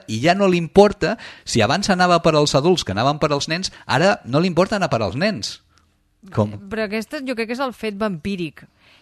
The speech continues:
Speaker 2: que estan assedegats, i llavors els hi és igual,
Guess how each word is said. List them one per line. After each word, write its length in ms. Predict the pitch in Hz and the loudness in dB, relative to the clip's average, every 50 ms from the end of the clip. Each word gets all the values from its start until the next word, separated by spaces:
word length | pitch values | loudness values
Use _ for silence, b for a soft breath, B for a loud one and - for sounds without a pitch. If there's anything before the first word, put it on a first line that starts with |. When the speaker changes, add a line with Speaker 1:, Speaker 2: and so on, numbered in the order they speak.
| b _ | b _
Speaker 2:
que 140 | - 185 185 | -10 -8 -8
estan 380 | 175 - 196 196 196 214 226 226 | -8 -6 -6 -6 -4 -4 -4 -6
assedegats, 800 | 202 208 - 220 196 185 170 165 190 180 165 - - - - - - | -8 -8 -8 -6 -6 -6 -4 -4 -4 -4 -4 -6 -8 -12 -14 -12 -12
i 80 | 170 180 | -10 -8
llavors 320 | 170 170 170 185 196 180 196 | -8 -6 -6 -8 -8 -8 -8
els 240 | 202 196 196 165 185 | -8 -8 -8 -8 -8
hi 60 | 202 | -8
és 100 | 196 190 | -8 -8
igual, 540 | 214 185 180 185 185 185 196 226 247 247 | -8 -8 -6 -6 -4 -4 -4 -4 -6 -8